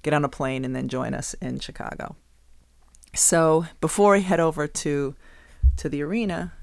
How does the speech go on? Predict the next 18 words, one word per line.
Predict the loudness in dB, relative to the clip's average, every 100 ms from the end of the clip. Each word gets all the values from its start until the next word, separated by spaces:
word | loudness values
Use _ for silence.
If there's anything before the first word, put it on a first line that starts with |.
| -6
go | -4
to | -2
Starbucks, | -2 -2 0 -2 -4 -6 -10 -8
and | -10
I |
tell | -8 -6
Holly, | -4 -2 -4 4 6 6 2
you | -2
know, | -2
"I'll | -4 -6
get | -6 -10 -8
you |
something | -8 -8 -8
from | -8
Starbucks," | -6 -4 -2 -2 -4 -6 -8
'cause | -6
she | -4
had | -6